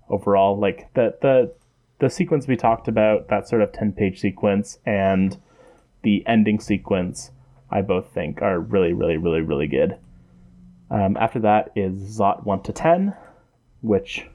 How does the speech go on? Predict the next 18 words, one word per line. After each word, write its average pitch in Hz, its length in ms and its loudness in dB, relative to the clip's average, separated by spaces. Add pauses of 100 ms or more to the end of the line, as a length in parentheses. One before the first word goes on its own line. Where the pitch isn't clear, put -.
(320)
sort 98 140 0
of 98 180 -2
we 101 140 2
are 92 220 0
on 101 220 -2
record 104 460 0 (440)
that 101 160 0
I 95 400 0
like 98 220 -2
that 85 160 0
one 90 100 0
a 90 40 0
little 101 200 2
more 101 220 0
than 95 140 0
you. 98 180 2
I 87 80 -2
think - 360 -6